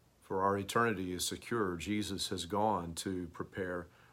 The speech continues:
a place for us. We are made not for death, but to life. And in Jesus, we have already moved from death into life. This is the promise. This is the reality of life that Jesus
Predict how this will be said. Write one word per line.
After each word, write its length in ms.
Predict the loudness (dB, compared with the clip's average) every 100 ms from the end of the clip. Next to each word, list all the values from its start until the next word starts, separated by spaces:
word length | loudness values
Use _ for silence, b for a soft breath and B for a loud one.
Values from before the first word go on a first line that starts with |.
| -10
a 60 |
place 380 | -8 2 2 2
for 260 | -4 -6 -6
us. 200 | -6 -2
We 200 | 2 4
are 300 | 4 2 -4
made 460 | -2 2 4 2 0
not 280 | 0 0
for 120 | -2 -2
death, 420 | 0 2 0 -6 -12
but 100 | -8
to 100 | -2
life. 540 | 2 4 2 -4 -8
And 100 | -8
in 120 | -6 -4
Jesus, 680 | 0 2 0 -2 -6 -6 B B B B -8
we 160 | -2 0
have 160 | 2
already 420 | 4 6 4 2
moved 720 | 0 0 0 0 -4 -8 -12 -20 _ _ -18
from 240 | -12 -4
death 480 | -2 -2 -4 -10 -16 _ _ _ _ _
into 260 | -12 -6 -2
life. 420 | 0 0 -2 -8
This 220 | -6 -2 -2
is 140 | -2
the 60 | -6
promise. 600 | -6 -2 0 -2 -4 -8
This 240 | -6 -8
is 100 | -6
the 100 | -4
reality 760 | 0 2 4 4 4 0 -8 -10 B B B -8
of 160 | -6 0
life 500 | 2 2 0 -8 -12
that 140 | -12
Jesus 800 | -6 -2 -2 -4 -6 -8 -8 -8